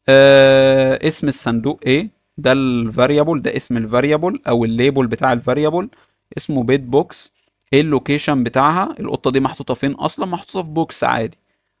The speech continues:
طيب ايه بقى الفاليو؟ ايه الحاجة اللي جوه البوكس دي؟ كات يعني، او كيوت كات. زي ما احنا شايفين برضه هو نفس الكلام،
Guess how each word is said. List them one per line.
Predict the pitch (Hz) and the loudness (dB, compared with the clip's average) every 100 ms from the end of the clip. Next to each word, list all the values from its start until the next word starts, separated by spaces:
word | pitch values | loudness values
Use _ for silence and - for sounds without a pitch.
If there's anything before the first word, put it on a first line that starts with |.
| _ | _
طيب | - 120 120 - | 0 0 0 -2
ايه | 139 | 0
بقى | 151 165 | 2 4
الفاليو؟ | 147 117 139 139 135 127 | 2 2 2 2 0 2
ايه | 147 | 0
الحاجة | - 139 139 | 0 0 2
اللي | 123 | 0
جوه | 127 | 2
البوكس | 131 123 127 - | 0 -2 -8 -6
دي؟ | 117 123 131 _ _ - | -6 -6 -10 _ _ -2
كات | 123 113 127 | 0 0 -6
يعني، | 110 - _ - | -16 -18 _ -16
او | 110 | -16
كيوت | - 113 - | -10 -10 -10
كات. | - 160 _ - _ _ _ _ _ _ _ _ _ _ _ _ _ _ _ _ _ _ _ | -18 -20 _ -20 _ _ _ _ _ _ _ _ _ _ _ _ _ _ _ _ _ _ _
زي | 117 135 | -4 -2
ما | 139 | 0
احنا | 143 131 | -2 -4
شايفين | - 117 - 120 | -6 -10 -6 -4
برضه | 127 113 113 | -4 -6 -6
هو | |
نفس | 117 113 - | -6 -8 -12
الكلام، | 107 - 113 117 151 | -16 -14 -12 -12 -14